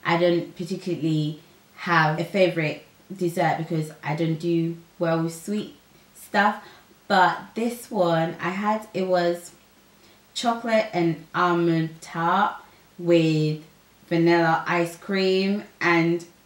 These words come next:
oh my goodness, it was so lovely. It was, and then, um, and the price was reasonable, actually. I think, I think it was, it was five pounds ninety, and it was just so nice.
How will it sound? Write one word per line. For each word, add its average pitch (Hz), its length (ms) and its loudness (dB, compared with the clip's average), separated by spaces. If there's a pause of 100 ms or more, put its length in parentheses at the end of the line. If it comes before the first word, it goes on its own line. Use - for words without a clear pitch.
oh - 520 4 (100)
my 143 500 -6
goodness, 143 420 -8 (220)
it 190 240 0
was 165 340 -2
so 247 760 -4 (140)
lovely. 190 720 -4 (800)
It 214 180 0
was, 233 300 -4
and 202 200 0
then, 202 300 -2
um, 226 400 -4
and 262 160 2
the 277 40 0
price - 300 0
was 302 300 -2
reasonable, 277 400 4
actually. - 400 -4
I 214 80 -2
think, 226 280 -8 (260)
I - 120 0
think 285 240 2
it 190 100 -2
was, 170 460 2
it 185 100 -2
was 185 160 -2
five 214 260 0
pounds 196 260 -2
ninety, 196 580 -4 (420)
and 180 380 2
it 208 100 0
was 208 180 0
just - 400 -10
so 226 220 -2
nice. 170 540 0